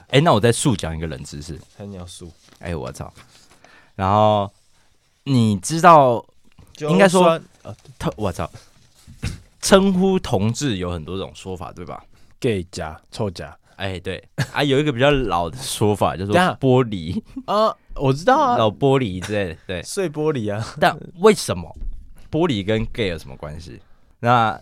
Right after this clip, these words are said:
Speaker 1: 这，这，这就是小小冷知识。然后有一个说法是，呃，英文的有个片语叫做，呃，应该不是片语，有一个名词叫做 freak，然后它是玻璃的意思。
Speaker 2: 嗯。
Speaker 1: 但它同时最，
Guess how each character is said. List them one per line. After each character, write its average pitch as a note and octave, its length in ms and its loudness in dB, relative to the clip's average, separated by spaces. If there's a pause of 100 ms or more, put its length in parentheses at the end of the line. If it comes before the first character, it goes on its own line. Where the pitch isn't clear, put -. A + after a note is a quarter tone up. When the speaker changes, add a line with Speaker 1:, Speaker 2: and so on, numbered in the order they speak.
Speaker 1:
这， D3 140 -4
这， D#3 220 4
这 C#3 200 -6
就 C#3 140 -2
是 C#3 100 -2
小 A#2 160 -2
小 G2 140 0
冷 E2 160 -6
知 E2 160 -14
识。 E2+ 180 -12 (180)
然 G2 120 -2
后 A2+ 180 4 (300)
有 A2+ 180 4
一 D#3 40 8
个 E3+ 100 2
说 E3 160 4
法 A2 180 4
是， A2+ 460 0 (1000)
呃， G#2+ 220 2 (120)
英 G3 200 2
文 C3+ 160 4
的 G#2+ 120 2
有 F#2+ 120 0
个 F2+ 120 -6
片 A#2 360 0
语 D#2 220 -14 (300)
叫 A2+ 120 2
做， G2+ 280 -2
呃， G2 80 -8
应 C3+ 80 -2
该 D3 100 4
不 A2+ 160 -2
是 G2 60 -8
片 G2 200 -4
语， E2+ 40 -10
有 F#2 80 -4
一 G#2 40 -2
个 A2 60 0
名 A2 180 0
词 A2+ 160 -6
叫 A2 140 0
做 A2+ 260 -2
freak， - 220 -8 (760)
然 G2 140 -6
后 G#2 60 -6
它 A2 100 -4
是 A#2 80 -4 (100)
玻 C#3 200 0
璃 G2 120 -4
的 E2 80 -10
意 E2+ 140 -10
思。 - 180 -18 (340)
Speaker 2:
嗯。 G#2 260 -6 (160)
Speaker 1:
但 D#3 120 2
它 D3+ 120 -2
同 A2 360 -2
时 G2 460 -6 (460)
最， E3 200 4